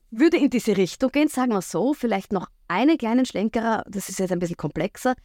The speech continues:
Es gibt natürlich Politiker und sagen wir mal, die Gewerkschaftsleute haben auch ihre eigene Funktion, nämlich die, für den Arbeitskampf einzutreten. Also für Arbeitnehmer einzutreten. Und da haben sie, da sind sie nicht in diesen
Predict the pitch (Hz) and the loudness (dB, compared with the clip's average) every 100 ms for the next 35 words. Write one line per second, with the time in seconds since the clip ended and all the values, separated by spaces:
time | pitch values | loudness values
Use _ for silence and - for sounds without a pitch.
0 | _ - 202 - 254 226 247 233 - 190 | _ -8 -6 -4 0 0 2 0 -2 -2
1 | 208 - 254 262 285 226 - _ _ - | -2 -2 -2 -2 -2 -4 -8 _ _ -2
2 | 220 262 233 208 - - 202 202 185 - | 2 4 4 2 -2 -8 -4 0 2 0
3 | 202 - 185 180 180 175 147 190 - 165 | -4 -4 -2 -2 0 0 0 0 -2 -2
4 | - 151 165 175 - 147 - 202 226 185 | -2 -2 0 0 -2 -4 0 4 4 2
5 | 165 - - 151 135 139 135 - 127 - | -2 -8 -10 -8 -6 -6 -8 -10 -10 -10
6 | - _ - 123 - - - - _ _ | -14 _ -10 -8 -8 -10 -14 -16 _ _
7 | _ 180 - 180 139 165 151 - - 151 | _ -2 0 0 0 0 -4 -6 0 2
8 | 147 104 123 123 - 110 - - _ _ | 0 -2 -10 -12 -12 -14 -16 -20 _ _
9 | _ _ 226 214 - _ _ _ 190 180 | _ _ 2 2 0 _ _ _ 0 4
10 | 196 254 240 208 247 233 220 233 - - | 4 2 0 0 0 2 2 0 -4 -8
11 | 196 170 202 - | -6 -4 -4 -2